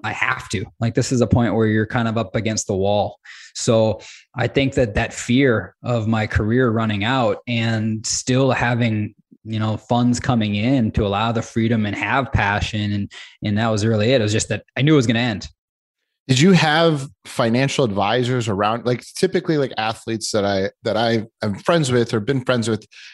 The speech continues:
Speaker 2: they have, like, financial advisors that are around them or in this, their group of people. Or I'm just curious, did you have those kind of influences around you during,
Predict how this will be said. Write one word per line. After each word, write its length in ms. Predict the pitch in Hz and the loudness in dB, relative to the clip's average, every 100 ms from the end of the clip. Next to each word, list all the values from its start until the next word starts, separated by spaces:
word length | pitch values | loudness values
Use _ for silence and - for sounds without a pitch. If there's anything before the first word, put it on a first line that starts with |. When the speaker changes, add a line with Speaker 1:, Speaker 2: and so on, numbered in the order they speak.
| - - | -12 -2
Speaker 2:
they 80 | 131 | 0
have, 160 | 135 | 2
like, 160 | 131 123 | 2 2
financial 500 | 131 123 117 113 120 | 0 0 0 -2 -4
advisors 560 | 101 98 113 107 107 | -2 0 0 0 -2
that 120 | 107 104 | -2 -2
are 140 | 98 | -2
around 420 | 95 104 113 110 | -2 -2 -2 -2
them 440 | 110 110 110 107 107 | -2 -2 -2 -2 -2
or 240 | 101 95 | -2 -2
in 260 | 82 - 107 | -6 -6 -6
this, 200 | 101 92 - | -6 -6 0
their 280 | 104 98 - | 0 0 -4
group 240 | - 117 110 | 0 0 2
of 260 | 101 90 - - - - | 0 -2 -12 -20 -20 -2
people. 320 | - 160 160 | 2 2 4
Or 600 | 143 131 123 104 101 - | 4 6 4 4 2 0
I'm 120 | 113 123 | -2 0
just 160 | 117 | -2
curious, 380 | - 151 151 123 | -4 0 0 0
did 120 | - | -2
you 80 | 110 | -4
have 240 | 123 123 127 | -2 -2 0
those 180 | 117 113 | 0 0
kind 160 | 123 | -2
of 80 | 110 | 0
influences 540 | 104 113 120 110 113 101 | -2 -2 -4 -2 -2 -2
around 340 | 98 104 110 | 0 0 0
you 260 | 98 98 85 | 0 0 -2
during, 340 | - 104 101 | -4 -2 -2